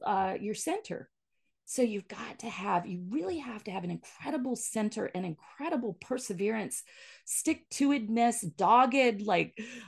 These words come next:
uh, be like a chihuahua that grabs onto your heel and won't let go. That's what you gotta be in business.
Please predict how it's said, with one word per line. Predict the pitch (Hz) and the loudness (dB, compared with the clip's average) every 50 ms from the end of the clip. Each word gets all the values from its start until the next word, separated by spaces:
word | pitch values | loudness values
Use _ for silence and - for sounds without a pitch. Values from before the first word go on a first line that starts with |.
| - - | 0 4
uh, | 190 185 180 160 | 6 6 6 4
be | 175 220 277 320 | 4 2 2 4
like | 320 330 320 | 4 4 2
a | 269 | 2
chihuahua | - - 208 180 170 202 214 254 277 277 269 240 | 0 2 2 4 6 10 10 10 10 10 8 6
that | 226 - 165 | 4 2 2
grabs | - 208 220 247 285 247 233 | 2 4 6 6 6 6 4
onto | 269 269 269 262 - 247 | 2 2 0 0 0 -2
your | 202 175 156 151 165 170 175 | 0 0 2 2 0 0 -2
heel | - - - 262 262 277 277 269 262 | -6 -6 -2 2 6 8 8 8 8
and | 208 180 | 6 6
won't | 208 220 - 208 | 2 0 2 2
let | 247 233 - 190 | 2 2 2 2
go. | 160 202 202 226 254 277 262 233 | 2 4 4 6 6 6 4 4
That's | 208 269 320 - - | 4 2 2 2 2
what | 440 403 - | 2 2 2
you | - 339 320 | 2 0 2
gotta | 311 294 285 262 | 4 6 6 6
be | 208 180 220 277 330 370 | 4 4 2 4 4 6
in | 381 277 226 | 6 6 6
business. | 196 226 311 330 - 403 392 349 220 151 - - - - | 6 6 4 4 2 0 2 2 2 0 -2 -8 -16 -18